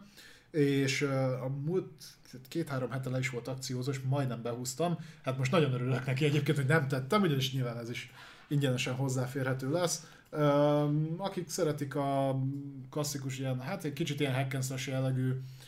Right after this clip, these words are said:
ö, R P G-ket, a-, azoknak én tudom ajánlani. Szerintem jó a sztori, ki-, ugye egyedi a, a világa is,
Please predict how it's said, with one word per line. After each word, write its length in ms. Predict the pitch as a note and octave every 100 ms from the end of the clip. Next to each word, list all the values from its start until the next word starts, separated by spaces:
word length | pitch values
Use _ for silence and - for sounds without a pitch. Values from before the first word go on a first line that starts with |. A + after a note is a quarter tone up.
| - _
ö, 180 | D3+ C3+ C3 C#3+
R 100 | D3
P 80 | D3+ C#3+
G-ket, 340 | C#3 C#3+ C3
a-, 220 | C3+ C3
azoknak 320 | C3 C3 C3
én 100 | C3+
tudom 220 | C3 B2 B2
ajánlani. 340 | B2 B2+ C#3+
Szerintem 300 | F#3 E3+ E3
jó 160 | E3+ C#3+
a 60 |
sztori, 540 | C3 F3 E3 D#3+ - - - -
ki-, 100 | C3+
ugye 440 | B2+ C3 C3 C3+ C3+
egyedi 380 | D3 C#3 C3
a, 240 | B2+ B2 B2 A#2 - _ _ -
a 60 | B2+
világa 460 | D3 D3+ C#3+ C#3+ C#3
is, 380 | C#3 C3+ -